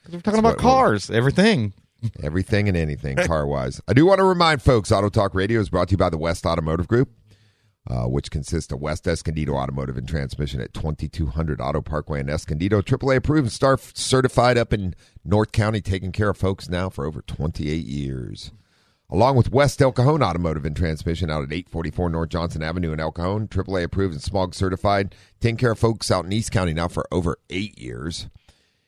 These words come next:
Speaker 2: And West Kearny Mesa Automotive and Transmission, eighty twenty-seven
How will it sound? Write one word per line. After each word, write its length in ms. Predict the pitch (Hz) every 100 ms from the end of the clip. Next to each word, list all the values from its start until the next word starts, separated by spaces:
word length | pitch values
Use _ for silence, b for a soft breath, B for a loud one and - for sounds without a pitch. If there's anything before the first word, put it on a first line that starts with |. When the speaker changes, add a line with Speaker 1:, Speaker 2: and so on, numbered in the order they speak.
| _ _ 123
Speaker 2:
And 280 | 131 123
West 320 | 104 143 - -
Kearny 260 | 151 147
Mesa 340 | 101 117 - 78
Automotive 460 | 80 78 78 73
and 100 | 71
Transmission, 600 | 90 71 65 69 71 50
eighty 200 | 78 78
twenty-seven 600 | - 80 71 78 76 60